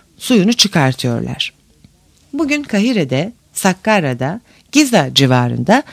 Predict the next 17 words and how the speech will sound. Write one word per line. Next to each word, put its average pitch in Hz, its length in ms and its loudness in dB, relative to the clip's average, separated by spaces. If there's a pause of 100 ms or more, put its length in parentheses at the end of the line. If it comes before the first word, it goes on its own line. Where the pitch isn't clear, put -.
(180)
pek 302 200 0
çok 285 220 -4
papirüs 240 440 -6
dükkanında 151 720 -4
bu 240 140 -4
eski 196 340 -2
malzemenin 175 720 -4
tekrar 185 540 -2
imal 180 400 0
edilmesiyle 127 760 -6 (360)
resimler 220 580 2
yapılıp 151 500 -2 (180)
satılıyor. 120 760 -8 (3000)
Böyle 339 360 0
bir 294 120 0
yere 240 260 4
girdiğinizde 165 800 -4